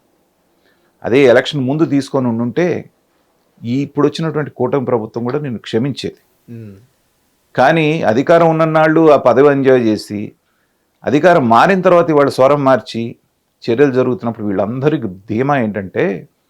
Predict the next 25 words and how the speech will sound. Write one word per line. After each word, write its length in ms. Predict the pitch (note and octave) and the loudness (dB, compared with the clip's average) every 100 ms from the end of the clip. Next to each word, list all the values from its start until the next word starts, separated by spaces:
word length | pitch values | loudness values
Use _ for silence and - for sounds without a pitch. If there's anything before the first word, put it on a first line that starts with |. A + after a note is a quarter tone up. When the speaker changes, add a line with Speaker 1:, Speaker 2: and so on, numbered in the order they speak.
| _ _ _ _ _ _ G#2 | _ _ _ _ _ _ -2
Speaker 1:
ఎవరిని 320 | G#2+ B2 B2+ | 2 2 0
బూతులు 360 | G#2+ A2+ A2 | -4 -6 -6
తిట్టినా, 400 | G#2+ G#2+ G#2 G#2+ | -6 -6 -4 -2
ఇంట్లో 300 | G#2+ G#2 G2+ | -2 -4 0
వాళ్ళని 300 | A2+ G#2+ G2+ | 2 4 0
తిట్టినా 500 | F#2+ F2+ G2+ G2 G2 A#2+ _ _ _ | -6 -10 -10 -8 -10 -14 _ _ _
ఏం 220 | A#2 D3 E3+ | -4 -2 0
చేస్తారు? 360 | D#3 D3+ D3+ | 0 0 0
మహా 240 | C3 B2 C3+ | 2 2 2
అయితే 580 | C3 B2+ B2 B2+ C3 - _ _ _ _ _ | 0 -2 -4 -4 -6 -10 _ _ _ _ _
సంవత్సరం 420 | - C#3 C3+ D3 | 0 0 0 2
ఆరు 220 | D3 B2+ | 4 4
నెలలు 180 | A#2+ B2+ | 2 0
శిక్ష 260 | B2+ A2 - | -2 -8 -6
పడుద్ది 300 | G#2 F#2+ F#2+ | -6 -4 -4
అంతే 260 | G2 A#2+ | -4 -4
కదా. 360 | G#2 F#2+ G2 A#2 - - _ _ | -4 -6 -10 -14 -20 -20 _ _
కాబట్టి 260 | C#3 D3+ B2+ | 0 0 0
ఫార్టీ 340 | - B2+ B2+ | 2 2 4
వన్ 200 | E3 E3 | 0 0
ఏ 140 | D3+ D3+ | 0 0
నోటీస్ 400 | C#3+ C3+ C#3 C3+ | 0 -2 -4 -8
ఇచ్చి 220 | A2+ F#3 | -10 -2
వదిలేస్తారు 560 | D3+ C#3 C#3+ - A#2+ G#2+ | 0 4 4 4 -2 -4
మమ్మల్ని 400 | F#2+ F#2 F2 | -6 -8 -12